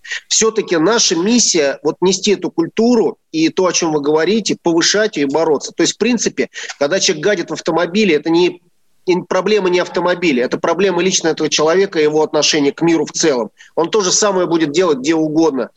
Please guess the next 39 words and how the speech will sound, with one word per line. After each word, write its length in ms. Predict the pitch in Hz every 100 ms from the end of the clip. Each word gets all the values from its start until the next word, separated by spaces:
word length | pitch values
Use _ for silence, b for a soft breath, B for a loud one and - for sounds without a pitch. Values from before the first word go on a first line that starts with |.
| B 139
И 40 |
автомобиль, 480 | 135 151 156 160 220
к 60 |
сожалению, 520 | - 139 127 165 156 -
просто 280 | 160 - -
пострадавшим. 800 | - - - 139 147 127 - 107 - B B -
Считается 460 | - 208 202 196
пострадавшей 680 | - 180 190 170 170 - 208
стороной. 500 | - 160 156 156 120 B B B B B -
Что 320 | - 240 202
же, 160 | 135 - _ _
а, 240 | 139 143 139
будем 260 | 190 220
смотреть, 380 | 208 220 226 233
как 180 | 214 208
это 120 | 202
будет 240 | 196 202 208
развиваться, 640 | 180 202 214 233 - - -
а 80 | 147
мы 140 | 208
будем 260 | 214 185 175
делать 220 | 196 190
свою 200 | 180 170
работу 560 | 175 180 214 156 - _
и 60 | 135
говорить 340 | 160 160 151
о 80 | 156
том, 180 | 208 202
что 180 | - 156
надо 300 | 175 151 147
уважать 540 | 170 170 156 175 156
автомобиль, 640 | 143 - 147 151 170 220 180
надо 240 | 147 139
уважать 340 | 139 135 139 -
себя, 540 | 165 135 156 190 208 - _ _ _ _ _
тогда 320 | 143 127 160 196
всё 160 | 185
будет 280 | 165 180 180
лучше. 340 | 147 151 -